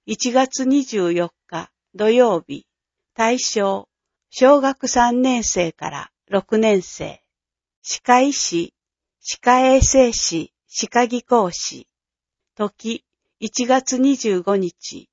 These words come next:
日曜日。対象、小学四年生から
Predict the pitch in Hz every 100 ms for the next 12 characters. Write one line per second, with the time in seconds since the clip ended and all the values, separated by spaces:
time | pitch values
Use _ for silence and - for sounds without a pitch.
0 | _ 196 190 - 233 240 196 160 - -
1 | _ _ _ _ _ 226 240 247 - 208
2 | 196 202 _ _ _ _ 254 262 262 262
3 | - 240 233 247 247 214 - 165 - 151
4 | 139 127